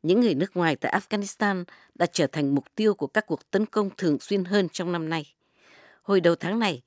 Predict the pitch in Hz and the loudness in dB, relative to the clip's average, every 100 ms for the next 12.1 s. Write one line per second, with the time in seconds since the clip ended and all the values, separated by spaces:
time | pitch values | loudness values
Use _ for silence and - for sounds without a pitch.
0 | _ _ - 147 - 202 196 220 - 151 | _ _ -6 -4 0 0 0 -2 0 -4
1 | 123 - - - - 202 190 - 196 180 | -2 -4 -4 -4 -4 -4 -6 -4 -4 -4
2 | 170 - _ _ 165 180 240 208 196 226 | -8 -18 _ _ -2 0 0 0 -2 -4
3 | - 226 202 147 147 151 170 - _ - | -4 -4 -2 -4 -2 -2 -4 -12 _ -2
4 | 196 - - 220 - 190 - 190 175 - | 0 -2 -4 -6 -2 -2 -2 -6 -8 -8
5 | - - _ 139 - 202 180 160 _ _ | -18 -20 _ -6 -4 -4 -4 -6 _ _
6 | - 202 196 180 160 - 190 - 165 - | -4 -2 2 0 0 -8 -6 -4 -6 -6
7 | - 156 127 _ _ _ _ - - _ | -4 -4 -6 _ _ _ _ -20 -20 _
8 | - 175 - 196 214 190 175 _ 151 - | -4 -4 -2 0 2 0 -2 _ -4 -4
9 | - 214 185 147 - - 147 156 127 - | -4 -2 0 0 -2 -2 2 2 2 0
10 | 165 - 208 - - 185 185 180 160 135 | -2 0 -2 -2 -2 -4 -2 -2 -2 -2
11 | - 147 135 143 135 135 147 - 165 160 | -4 -4 -4 -2 -2 -2 -6 -2 0 2
12 | 160 | 2